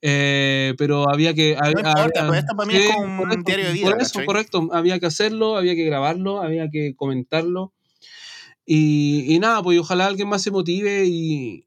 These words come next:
Speaker 1: y pueda hacerlo y contarnos su experiencia, o que haya ido, o que haya ido ahora y no nos hayamos enterado, no sé, qué sé yo. Eh, nada, pues, nos encontramos con el Nato también, con el Nato, allá de Friends and,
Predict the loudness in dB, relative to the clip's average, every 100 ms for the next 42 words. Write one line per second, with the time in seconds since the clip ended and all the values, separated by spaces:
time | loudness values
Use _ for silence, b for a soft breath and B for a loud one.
0 | -10 -4 -2 -2 -2 -2 -2 -4 -4 -4
1 | -4 -4 -6 -6 -6 -4 -4 -2 -2 0
2 | 0 0 -2 -4 -4 -4 -2 -2 -2 -2
3 | 0 0 0 -2 -2 0 0 0 0 -2
4 | -2 -2 0 0 0 -2 -6 -4 -4 -4
5 | -6 -8 -10 -14 _ _ B B B B
6 | B B _ -4 -2 0 0 0 0 -2
7 | -2 -4 -6 -6 -6 -6 -2 0 0 0
8 | 0 2 2 0 0 0 0 0 0 0
9 | 0 -2 -2 -2 -4 -6 -2 0 0 0
10 | -2 0 0 -2 0 2 2 0 -4